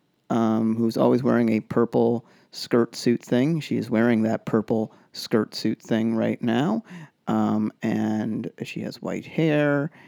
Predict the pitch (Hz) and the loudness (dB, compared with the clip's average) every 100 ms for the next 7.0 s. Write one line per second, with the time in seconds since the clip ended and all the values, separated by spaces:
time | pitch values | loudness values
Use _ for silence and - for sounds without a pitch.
0 | - - _ _ 107 107 110 123 127 - | -20 -20 _ _ -6 -4 -4 -4 -6 -8
1 | - - - 110 110 - 151 151 143 143 | -12 -12 -8 -6 -8 -6 0 2 2 0
2 | 143 151 - _ - _ _ _ _ _ | -2 -4 -8 _ -20 _ _ _ _ _
3 | _ - 123 120 123 120 123 131 127 - | _ 0 2 4 2 2 0 0 0 2
4 | 147 139 139 - 127 - 202 170 160 190 | 2 4 2 0 0 2 4 4 4 2
5 | - _ - _ _ 131 131 131 131 135 | -4 _ -20 _ _ 4 6 6 4 2
6 | 131 - - 127 127 127 131 131 131 143 | 0 -6 -2 2 4 4 4 4 4 2